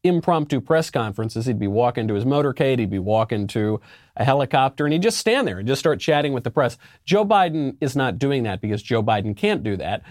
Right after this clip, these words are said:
And so he sends poor Jen Psaki out to have to answer these questions and push his administration's policies. Now, a lot of the time, as we've mentioned on this show, Psaki seems unprepared. She just doesn't have answers for the things that she should have answers for. That's why she's got to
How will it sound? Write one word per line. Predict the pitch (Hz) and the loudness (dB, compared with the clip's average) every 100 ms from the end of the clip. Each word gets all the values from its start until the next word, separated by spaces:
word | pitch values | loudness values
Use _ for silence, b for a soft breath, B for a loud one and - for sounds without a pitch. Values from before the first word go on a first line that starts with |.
| B | B
And | - | -4
so | 120 147 | 0 2
he | 131 | 2
sends | 160 139 | 0 -2
poor | - 156 147 | -2 0 0
Jen | 123 127 | 0 -2
Psaki | 120 170 180 185 117 | 0 0 0 0 0
out | 101 104 - b - | 0 -2 -4 b -2
to | 127 | 2
have | 117 | 2
to | 117 | 0
answer | 113 110 123 | -2 -2 -2
these | 107 101 | -2 -2
questions | - 107 - 117 113 | -2 -2 -2 -4 -2
and | 113 | -2
push | 127 117 | 0 0
his | 120 110 | -2 -2
administration's | 110 107 104 117 101 101 101 | -2 -2 -2 -2 -2 -4 -8
policies. | - 175 190 127 - - - B B B B | -2 0 2 0 -6 -16 -20 B B B B
Now, | 135 147 143 139 - - | 2 4 2 0 -2 -2
a | |
lot | 139 185 247 | 2 4 4
of | 202 | 2
the | 165 | 0
time, | 151 107 101 123 | 0 0 0 -2
as | 113 | 0
we've | 117 110 | 0 0
mentioned | 113 113 113 | 0 0 -2
on | 104 98 | -2 -2
this | 98 | -4
show, | - 101 71 73 - b b b b | -4 -4 -6 -8 -16 b b b b
Psaki | - 160 151 143 143 | -2 2 2 0 -4
seems | 131 127 117 113 - | -2 -2 -2 -4 -2
unprepared. | 139 123 127 107 113 87 71 | -2 0 -4 -4 -4 -4 -8
She | 80 107 | -6 -2
just | 107 104 101 | -2 -2 0
doesn't | 113 113 104 | 0 0 -4
have | 120 101 | -4 -4
answers | 104 117 117 135 - | -4 -4 -2 -4 -2
for | 120 | -4
the | 107 | -4
things | - 110 107 98 | -4 -4 -4 -6
that | 95 | -6
she | 101 | -6
should | 104 160 | -2 2
have | 160 147 | 2 2
answers | 147 139 135 | 0 -2 -4
for. | - 139 120 | -2 0 0
That's | 107 - | 0 -2
why | 104 | -2
she's | 110 104 | -2 -2
got | 113 104 - | 0 -2 -2
to | 104 98 | -4 -4